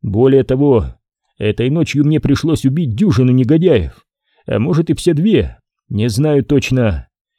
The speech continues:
Я их уже давно не считаю. Но я не убиваю стариков. В том кругу, где я вращаюсь, это не принято.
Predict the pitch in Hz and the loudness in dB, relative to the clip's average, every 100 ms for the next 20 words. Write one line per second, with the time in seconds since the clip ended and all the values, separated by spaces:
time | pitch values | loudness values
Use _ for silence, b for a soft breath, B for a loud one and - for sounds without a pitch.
0 | _ - 110 131 175 160 180 175 196 170 | _ -4 -2 0 0 2 2 2 2 0
1 | - 151 208 170 82 62 _ _ _ _ | 0 -2 0 0 0 -6 _ _ _ _
2 | _ - 120 104 107 123 135 139 131 143 | _ -6 -2 0 0 0 2 0 2 2
3 | 156 147 - 135 135 - 151 85 - _ | 2 2 0 -2 -2 2 0 0 -10 _
4 | _ _ _ - 104 117 117 135 143 147 | _ _ _ -8 -4 -2 0 -2 0 0
5 | 107 143 120 131 - 185 151 104 - 127 | 2 2 2 0 0 0 0 0 -2 0
6 | 160 180 131 123 120 123 113 73 | 0 0 2 2 2 2 0 -2